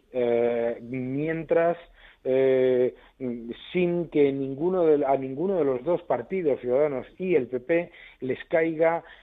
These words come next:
eh, eh, la, la etiqueta de el que volvió a subir los impuestos. Yo creo que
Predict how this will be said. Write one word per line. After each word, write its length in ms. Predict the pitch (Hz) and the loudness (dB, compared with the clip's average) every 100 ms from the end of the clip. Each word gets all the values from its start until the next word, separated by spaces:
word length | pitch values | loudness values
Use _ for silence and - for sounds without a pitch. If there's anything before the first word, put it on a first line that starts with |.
| _ | _
eh, 800 | 143 139 139 135 131 127 127 120 _ - - | 4 6 6 4 4 2 0 -2 _ -20 -20
eh, 280 | - 131 - | -16 -14 -12
la, 480 | 160 139 135 127 127 | -2 2 4 4 2
la 280 | 135 135 131 | 4 4 4
etiqueta 800 | 135 131 143 - 185 180 180 180 | 2 -2 -8 2 0 4 2 2
de 280 | 143 143 131 | 4 4 4
el 200 | 147 139 | 0 0
que 120 | - | -4
volvió 680 | 131 131 127 131 160 170 160 | -2 0 -2 -2 0 0 0
a 60 | 139 | -4
subir 460 | - 131 143 143 123 | -6 -2 -2 -2 -4
los 240 | 110 - | -10 -10
impuestos. 640 | 92 - 87 - - - - | -14 -8 -8 -8 -18 -20 -14
Yo 60 | |
creo 220 | - 151 135 | 0 0 2
que 220 | 131 | -2